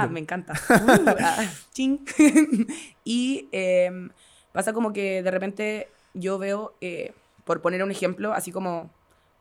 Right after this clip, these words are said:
Speaker 2: voy, me pongo, me meto como porque obviamente Instagram ya me tiene leída toda mi mente y me tira como, pienso, tengo un pensamiento y el weón me tira una publicidad y yo así como,
Speaker 1: Es palpico,
Speaker 2: "Weón,
Speaker 1: sí.
Speaker 2: palo yo". Y, em,
Speaker 1: <laughs>
Speaker 2: y,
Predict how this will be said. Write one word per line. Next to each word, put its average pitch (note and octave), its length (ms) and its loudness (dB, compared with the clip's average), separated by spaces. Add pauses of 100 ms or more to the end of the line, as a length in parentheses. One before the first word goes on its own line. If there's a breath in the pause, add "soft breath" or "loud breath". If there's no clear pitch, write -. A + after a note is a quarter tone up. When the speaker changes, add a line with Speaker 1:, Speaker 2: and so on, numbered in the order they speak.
Speaker 2:
voy, F#3+ 160 -2
me G3 100 -4
pongo, A3+ 200 -4
me G#3 160 0
meto B3 260 2
como A#3+ 160 0
porque G3 360 -4
obviamente G3+ 400 0
Instagram F#3+ 440 0
ya E3+ 140 -2
me E3 80 -2
tiene E3+ 240 -4
leída D#3+ 260 -4
toda E3 200 -2
mi F#3+ 100 -4
mente F3+ 320 -6
y E3+ 100 -6
me D#3+ 140 -4
tira E3+ 240 -2
como, D#3+ 320 -4 (300)
pienso, A3 420 2
tengo C4 220 2
un C4+ 80 4
pensamiento B3+ 640 2
y A#3 80 2
el G3+ 80 2
weón G3+ 220 2
me G#3+ 80 0
tira G#3+ 120 -2
una A3 120 4
publicidad F#3+ 480 0
y F#3+ 60 0
yo G3 40 0
así F#3+ 140 -2
como, G#3+ 200 0
Speaker 1:
Es C3+ 80 0
palpico, B2+ 320 -2
Speaker 2:
"Weón, D#3 140 -2
Speaker 1:
sí. C#3+ 180 -12
Speaker 2:
palo E3 200 -4
yo". E3 140 -12 (420 soft breath)
Y, C4+ 420 2
em, F#3+ 320 4
Speaker 1:
<laughs> - 1400 0
Speaker 2:
y, A3 440 4